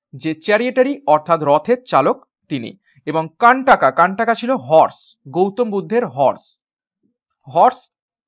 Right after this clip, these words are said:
of গৌতম বুদ্ধা। নেক্সট তিন নম্বর প্রশ্ন, "Who among the following rulers had stamped the figure of goddess Lakshmi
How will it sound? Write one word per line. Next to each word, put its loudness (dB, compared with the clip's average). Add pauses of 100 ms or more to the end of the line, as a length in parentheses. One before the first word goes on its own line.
(340)
of 6 (480)
গৌতম -4 (1300)
বুদ্ধা। -8 (2750)
নেক্সট -6 (380)
তিন -2
নম্বর 4
প্রশ্ন, -6 (960)
"Who 0 (180)
among 2
the 2
following 2
rulers 0 (380)
had 4
stamped 0 (260)
the 2 (240)
figure 0
of 2
goddess 0
Lakshmi -2